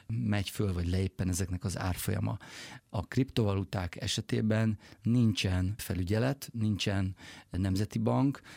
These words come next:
a világ legtöbb országában, sőt azt kell, hogy szinte kivétel nélkül mindenütt, ezeket nem felügyeli senki, már csak azért is, mert ezek nem állnak meg a határnál udvariasan, hanem egy pillanat alatt a világ másik végén terem az ügyfeleknek a pénze,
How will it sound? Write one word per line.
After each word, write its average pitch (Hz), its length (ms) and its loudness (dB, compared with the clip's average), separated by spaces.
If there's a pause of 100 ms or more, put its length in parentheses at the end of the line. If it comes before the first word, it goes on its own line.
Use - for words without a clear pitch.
(140)
a 95 240 -2
világ 95 540 0
legtöbb 98 440 -2
országában, 95 600 -2
sőt - 220 -4
azt 98 140 -2
kell, 98 120 0
hogy 92 180 2
szinte 90 240 -4
kivétel 98 400 -2
nélkül 95 280 -2
mindenütt, 101 280 0 (180)
ezeket 95 300 -4
nem 113 260 4
felügyeli 92 640 0 (240)
senki, 95 540 0
már 110 240 2
csak - 160 -6
azért 98 400 0
is, 104 220 -2 (260)
mert 104 180 2
ezek 101 200 0
nem 113 180 4
állnak 95 300 2
meg 92 140 0
a 87 40 0
határnál 110 640 2
udvariasan, 110 720 0 (260)
hanem 107 600 2
egy 107 120 -4
pillanat 95 360 0
alatt 95 200 -2
a 92 40 -2
világ 95 260 0
másik 95 440 -2
végén 92 440 0 (320)
terem 92 280 0
az 87 100 0
ügyfeleknek 95 500 -2
a 92 40 -4
pénze, 117 580 0